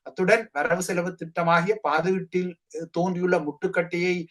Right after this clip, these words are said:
அகற்றுவதற்கும் அவர் தொடர்ச்சியான நடவடிக்கைகளை அறிவித்துக் கொள்கிறார். அந்த நடவடிக்கைகள் ஒன்றாக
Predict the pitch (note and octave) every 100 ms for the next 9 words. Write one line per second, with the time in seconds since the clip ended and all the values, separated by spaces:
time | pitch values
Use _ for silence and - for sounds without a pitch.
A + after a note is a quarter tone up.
0 | _ C3 E3+ F3 F#3 F3 A#3 G#3+ - F3
1 | E3+ E3 F#3 F3 D3 C#3 F3 G3+ G3+ G3
2 | F#3 F#3+ G3+ G3+ F#3+ F3+ E3 E3 - _
3 | _ - _ _ _ F#3+ A3+ A#3 F#3 F#3
4 | A3+ G#3+ A3 G#3+ G3 F#3 G#3 F#3+ F3+ -